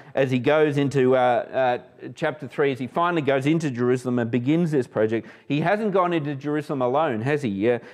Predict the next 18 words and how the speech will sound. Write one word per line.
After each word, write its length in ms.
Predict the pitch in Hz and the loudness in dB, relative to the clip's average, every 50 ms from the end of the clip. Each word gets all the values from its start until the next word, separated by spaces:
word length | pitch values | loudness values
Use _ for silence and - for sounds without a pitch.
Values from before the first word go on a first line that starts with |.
| - - | -10 -6
he's 140 | 131 131 127 | -4 -2 0
not 280 | 156 185 190 190 - 143 | 0 0 -2 -2 -2 2
there 220 | 151 151 151 143 | 4 6 6 4
singing 400 | 143 - - 175 170 160 143 131 | 2 0 -2 0 2 2 2 2
with 140 | 131 135 131 | 2 2 2
a 40 | 131 | 0
hammer, 300 | 123 156 156 151 147 139 | -2 -2 -2 0 0 0
nail 320 | 135 135 135 139 139 135 | 0 0 2 2 2 0
and 100 | 127 123 | 0 -2
a 40 | 120 | -4
piece 280 | - - 151 143 135 | -2 -2 -2 -2 0
of 140 | 143 127 123 | 0 -2 0
wood, 160 | 127 135 135 | 2 2 2
"I'll 160 | 127 131 131 123 | 2 2 2 0
build 240 | 131 131 131 127 | 0 -2 -2 -2
a 40 | 113 | -4
small 320 | - - - 131 131 123 113 | -8 -10 -8 -6 -6 -6 -4
house." 520 | 120 120 104 95 71 - - _ _ _ | -4 -4 -4 -4 -6 -12 -20 _ _ _